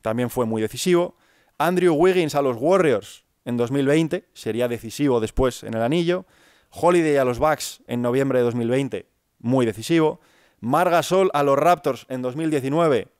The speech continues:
decisivísimo. Y yo he puesto en pregunta si Anunoby a los Knicks habrá sido el siguiente,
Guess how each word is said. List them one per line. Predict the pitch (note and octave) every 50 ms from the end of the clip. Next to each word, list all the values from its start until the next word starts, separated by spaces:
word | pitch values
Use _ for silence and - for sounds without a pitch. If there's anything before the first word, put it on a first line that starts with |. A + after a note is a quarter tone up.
| _ _ _ _
decisivísimo. | - G#2+ A#2+ A#2+ - C3 B2+ - C3 C3 D3 E3 D3 - D3 C#3 D#3 G3 - _ _ _ _ _ _ - - _ _ _ _ _ _ _
Y | - D#3+ F3 D#3+
yo | D#3 E3 F3
he | F3+ F3
puesto | - F#3 F3+ F3 G3
en | F#3+
pregunta | E3+ F3 E3 E3 F3 F3+ F3 G#3 G3+
si | - - D#3+ D3 C3+
Anunoby | C3+ C3 C3+ C3+ C3 C3 D3 E3 F3+ F#3+
a | F#3 F3+
los | D#3+ D3 C3+
Knicks | D3 D#3+ G3 G#3 - - - - -
habrá | - A#2+ B2+ C#3 -
sido | - F#3 F#3+ G3
el | F3
siguiente, | C3 C#3 C#3 F3 G#3+ G3 C3 - -